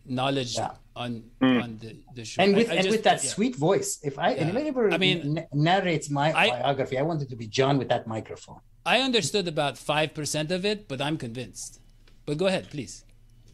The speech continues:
Speaker 3: Yeah, certainly. I, I think, well, Preston Smith and, and Gary are gonna,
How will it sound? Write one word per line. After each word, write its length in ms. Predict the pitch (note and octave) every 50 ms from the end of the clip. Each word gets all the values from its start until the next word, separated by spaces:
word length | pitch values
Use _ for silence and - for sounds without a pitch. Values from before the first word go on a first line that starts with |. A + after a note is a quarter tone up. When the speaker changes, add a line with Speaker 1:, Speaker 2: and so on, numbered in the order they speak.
| - - -
Speaker 3:
Yeah, 260 | F#3 G#3+ A3+ G3 C#3
certainly. 580 | - - - F#3 F3+ E3 C#3+ C3 C3 - - - _ -
I, 160 | D3+ D#3+ - - C3+
I 80 | C#3+ C#3
think, 280 | - - F3+ F3 D#3 - _ _ _ _ -
well, 140 | D#3 C#3+ - -
Preston 320 | - A#3 G#3+ - G#3 E3
Smith 420 | - - F3 F3 F3 F3 E3+ - - _ _ -
and, 240 | D3 C#3+ C#3 C3+ -
and 140 | C#3+ C3+ C3
Gary 320 | C#3 D3 D3+ D3 D3 C#3+ B2+
are 140 | B2 C3
gonna, 260 | B2 C#3 C3+ C3 B2